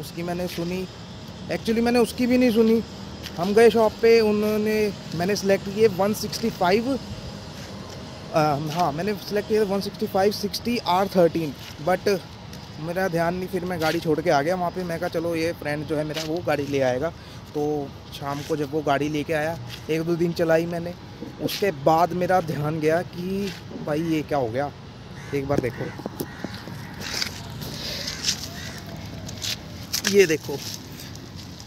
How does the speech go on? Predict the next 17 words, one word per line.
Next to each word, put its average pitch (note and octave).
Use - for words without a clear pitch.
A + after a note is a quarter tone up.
अगर D3+
ये F#3
देखो, -
यहाँ D3+
जो F3+
टायर D#3+
डले E3+
हैं G3
वो F3
डले E3+
हैं F#3+
वन F3+
सेवेंटी F#3
फ़ाइव F3
सिक्सटी F#3+
आर D#3+
थर्टीन। C#3